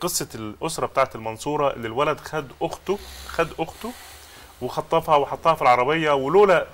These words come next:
سبعة وستين ثانيه، آه، اتصورت الواقعه فيهم بموبايل حد من الناس، صورها وهي متكتفه ونازله شبه عريانه من العربيه،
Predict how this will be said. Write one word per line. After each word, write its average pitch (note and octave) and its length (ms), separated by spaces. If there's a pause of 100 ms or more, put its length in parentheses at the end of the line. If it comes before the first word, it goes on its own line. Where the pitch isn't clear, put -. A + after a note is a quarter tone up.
سبعة E3+ 320
وستين D#3+ 380
ثانيه، D3+ 440 (600)
آه، A2+ 180
اتصورت D3+ 440
الواقعه C#3 300
فيهم D3 340
بموبايل A#2+ 680
حد B2+ 420
من A2+ 200
الناس، A#2+ 540
صورها D#3 240
وهي D3 100
متكتفه D3 540
ونازله B2+ 480
شبه C#3+ 280
عريانه B2+ 380
من A#2+ 160
العربيه، C3+ 520